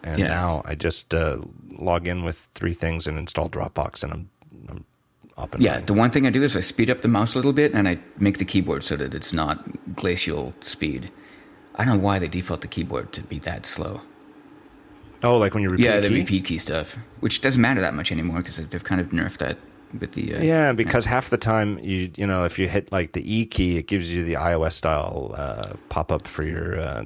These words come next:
Speaker 1: the little Frenchy things they put over
Speaker 2: <laughs>
Speaker 1: the letters.
Speaker 2: Frenchy things. Yeah, but for me, it's normally, like, I just type something I hate and I just hold down delete.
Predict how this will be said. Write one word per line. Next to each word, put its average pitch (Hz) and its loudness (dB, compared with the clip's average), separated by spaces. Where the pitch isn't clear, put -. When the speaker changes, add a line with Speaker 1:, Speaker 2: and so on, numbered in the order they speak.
Speaker 1:
the 80 -4
little - -2
Frenchy 87 -2
things 64 -6
they - -6
put - -8
over 107 -8
Speaker 2:
<laughs> - -
Speaker 1:
the - -4
letters. - 0
Speaker 2:
Frenchy 101 0
things. - -4
Yeah, 123 6
but 113 2
for - 4
me, 147 8
it's - 2
normally, 107 6
like, 87 0
I - 0
just 98 -4
type 80 -2
something 87 -2
I 78 0
hate 87 0
and 80 -2
I 76 -4
just - -8
hold 85 -4
down 73 -4
delete. 73 -6